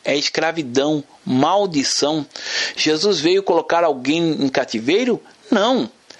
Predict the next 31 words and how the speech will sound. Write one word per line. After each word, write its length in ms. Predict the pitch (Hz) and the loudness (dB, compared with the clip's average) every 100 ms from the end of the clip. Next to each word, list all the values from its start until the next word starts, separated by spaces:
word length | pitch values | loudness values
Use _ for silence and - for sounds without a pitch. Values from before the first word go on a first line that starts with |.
| - - | -20 -4
Ele 180 | - 113 | -2 0
veio 260 | 117 147 | 0 0
para 300 | 156 156 156 | 0 0 2
nos 260 | 139 165 170 | 0 0 0
libertar. 720 | 170 165 160 - 139 147 139 - - - | 0 0 -2 0 2 2 0 -4 -12 -8
Quem 180 | - 131 | -4 -4
coloca 420 | 120 123 123 120 | 0 2 2 0
as 100 | 117 | -4
pessoas 420 | - 113 - 135 123 | -2 -2 0 0 0
em 120 | 120 | -2
prisão 440 | 117 110 110 139 | -2 -2 0 0
é 20 | |
o 40 | 139 | 0
inimigo, 680 | 143 139 120 139 135 117 - - | 0 0 2 0 -2 -4 -6 -10
o 120 | - 135 | -2 0
ladrão, 680 | 143 139 110 120 139 151 - - - | 0 -2 -2 0 0 -2 -4 -6 -4
aquele 420 | - 151 - 220 | -2 -2 0 0
que 180 | 202 175 | 0 0
veio 220 | 135 170 | 2 2
para 240 | 170 165 143 | 2 2 2
matar, 680 | 120 - 147 214 302 - - _ | -2 -2 0 2 0 -6 -20 _
roubar 800 | - 220 262 175 135 160 185 - - - | -2 2 2 2 4 4 2 -2 -10 -6
e 80 | |
destruir. 580 | 170 196 - 208 202 202 - - - | -2 -2 0 2 2 -2 -6 -12 -2
Mas 220 | 123 120 | 0 2
Jesus 400 | 127 113 120 107 | 0 0 0 0
veio 280 | 110 156 196 | 0 0 0
para 260 | 196 185 | 0 0
nos 220 | 185 180 147 | 0 0 0
dar 220 | 147 127 | 0 -2
vida 540 | 113 143 226 320 320 | -4 -2 0 2 0